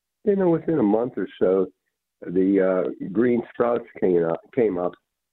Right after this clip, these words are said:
and now they're about five inches high. I periodically cut them off and use them in my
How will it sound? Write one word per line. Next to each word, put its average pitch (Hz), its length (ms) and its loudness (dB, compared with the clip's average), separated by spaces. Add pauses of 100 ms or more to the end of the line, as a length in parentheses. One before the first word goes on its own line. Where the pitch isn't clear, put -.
(200)
and 101 100 2
now 151 160 0
they're 180 140 0
about 104 320 -2
five 110 240 0
inches 104 340 -4 (100)
high. 110 360 0 (580)
I 220 100 0
periodically 95 800 -2
cut - 200 -2
them 87 160 0
off 85 240 0
and 82 120 0
use 85 180 2
them 76 100 -2
in 76 100 2
my 76 160 -2